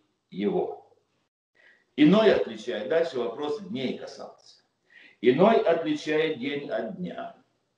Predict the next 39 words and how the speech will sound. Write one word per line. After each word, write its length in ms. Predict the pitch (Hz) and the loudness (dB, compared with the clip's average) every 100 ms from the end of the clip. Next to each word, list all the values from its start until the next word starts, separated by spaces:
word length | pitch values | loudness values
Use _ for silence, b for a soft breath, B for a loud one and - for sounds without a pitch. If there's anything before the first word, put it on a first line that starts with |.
| b b - | b b -6
Вы 100 | 120 | 0
знаете, 340 | 151 151 131 | 4 4 4
я 120 | 127 | 2
несу 280 | 127 120 135 | 2 0 -4
служение 720 | - 110 107 123 120 110 107 - B B B | -6 -2 4 6 6 2 -2 -6 B B B
раввина 400 | 98 110 117 120 | -2 2 4 2
еврейской 500 | 107 104 113 113 - | 2 0 0 -2 -2
мессианской 640 | 98 98 113 104 - - | -2 -2 -2 -2 -2 -4
общины. 340 | - - - - | -4 -6 -16 -8
Конечно, 400 | - 151 - - | -2 0 0 -2
вы 120 | 196 | -2
знаете, 240 | 180 101 | -2 0
мы 120 | 110 123 | 2 2
все 220 | - 139 | 4 2
вместе 320 | 104 101 - | 4 -2 -6
с 100 | - | -4
вами 280 | 95 98 92 | 0 0 0
несем 400 | 90 - 98 87 | -4 -4 -4 -4
это 240 | - - | -6 -6
служение, 720 | - - 113 135 147 127 - B B B B _ | -8 -10 -2 0 2 0 -2 B B B B _
и 120 | 92 | 2
это 240 | 95 95 | 4 4
наша 640 | 98 104 101 - 92 - - | 2 2 0 0 0 2 0
община, 460 | - - 135 135 | -2 -6 -6 -2
это 220 | 107 - - | -2 -2 -6
братья 460 | - 104 101 92 | 0 2 2 -2
и 80 | 87 | -6
сестры, 560 | - 127 123 104 104 98 | -2 0 0 -2 -2 -2
и 760 | - 78 87 87 87 87 87 - b b _ | -4 -14 -18 -18 -16 -16 -16 -20 b b _
к-, 200 | _ - | _ -14
которых 420 | - 101 110 107 95 | -4 -2 0 0 0
задача 440 | 98 98 - 101 | 0 2 2 0
спасать, 640 | - - 95 - 107 - | -4 -6 -8 0 0 0
первая 260 | - 110 95 | 0 2 2
миссионерская 640 | 90 92 101 113 110 - | 0 -4 -4 -2 -4 -8
задача 360 | 90 98 104 98 | -10 -6 -6 -8
спасать 560 | - - - 107 104 - | -16 -20 -8 -6 -6 -10
иудейский 540 | 87 85 98 98 - | -16 -10 -8 -8 -12
народ. 500 | - 87 117 - - | -14 -6 -2 -2 -4